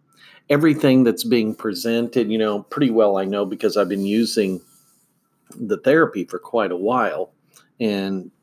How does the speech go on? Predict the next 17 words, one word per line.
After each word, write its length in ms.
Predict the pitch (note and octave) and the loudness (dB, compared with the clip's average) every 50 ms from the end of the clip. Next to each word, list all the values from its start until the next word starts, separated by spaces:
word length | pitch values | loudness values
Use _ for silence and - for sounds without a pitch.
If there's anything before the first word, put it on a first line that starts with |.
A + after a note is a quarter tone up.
| _ - | _ -4
cut 200 | - D3+ C3+ A#2 | -2 -2 0 0
and 180 | A#2 A2+ - | -2 -6 -4
paste 380 | - - C3+ B2+ B2 - - - | -2 0 2 2 2 0 0 0
different 380 | A2+ A#2 A2 - G2+ F#2+ - - | 0 0 0 -2 -6 -10 -10 -8
parts 420 | - - D3 C#3 C3+ - - - | -4 -2 0 0 0 -2 -2 -2
of 160 | A2+ F2 - | -2 -2 -2
it, 300 | F#2 F#2 G#2+ - - - _ _ _ _ - - - _ _ - | -4 -4 -4 -6 -12 -20 _ _ _ _ -20 -20 -20 _ _ -10
uh, 440 | - A2+ G#2 G2+ G2 F#2+ F#2 F2 - - | -6 -6 -4 -4 -6 -6 -8 -10 -10 -6
as 320 | - B2 A2 G#2+ G2+ - - | -4 -2 -2 -2 -2 -2 -2
need 320 | A2+ A2 G#2+ G#2 F#2+ F#2 | -2 0 -2 -2 -4 -4
be, 260 | F#2+ G#2 G2+ G#2 G#2 | -2 -2 -2 -2 -2
not 220 | G#2 G#2 G#2+ G#2+ A2 | -4 -4 -4 -4 -4
necessarily 580 | A2+ A2 G#2 - - A#2+ A2+ G#2+ G#2 G#2+ F#2+ | -4 -4 -4 -2 0 0 0 2 2 0 -2
doing 360 | F2 F2 A#2 A2 G#2 G2 G2+ | 0 0 0 0 0 0 -2
the 80 | G2 F#2+ | -6 -6
full 280 | - - A#2+ A2 G#2 - | -4 0 0 0 0 0
twelve-week 1000 | - - - A#2 A2 G#2 G2+ G2 E2+ - G2+ A#2 A#2+ A2+ A2+ - - - - | -4 -4 0 0 2 2 0 -2 -4 -4 -2 0 0 0 0 -4 -8 -16 -16